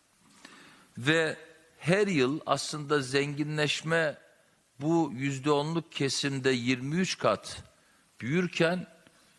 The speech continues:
ne yazık ki, e, yüzde onluk, e, yüzde elli kesimdeki fakirleşme de yirmi üç kat derinleşerek aşağı doğru iniyor. Bu gidişatı durdurmadığımız sürece ülkemizdeki güçlenmeyi,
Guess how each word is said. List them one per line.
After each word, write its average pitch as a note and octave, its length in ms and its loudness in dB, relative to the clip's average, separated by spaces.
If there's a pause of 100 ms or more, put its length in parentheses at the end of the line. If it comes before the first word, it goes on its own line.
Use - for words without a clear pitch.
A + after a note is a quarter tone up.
(380)
ne C3+ 100 6
yazık A#2+ 460 0
ki, E3+ 520 2
e, G#2 100 0 (280)
yüzde B2 360 0
onluk, C3+ 600 0 (120)
e, G#2 60 0
yüzde A2+ 600 2
elli C#3+ 280 0
kesimdeki A#2+ 680 0
fakirleşme B2+ 840 0
de D#3 60 4
yirmi C#3+ 400 -2
üç - 160 -4
kat - 340 -2 (520)
derinleşerek B2+ 760 2
aşağı A2+ 460 0
doğru G#2 240 2
iniyor. F#2+ 580 2 (480)
Bu F#3 120 2
gidişatı E3+ 880 2 (680)
durdurmadığımız D3+ 880 2
sürece B2 640 0 (720)
ülkemizdeki C3+ 1080 -2
güçlenmeyi, B2+ 1000 0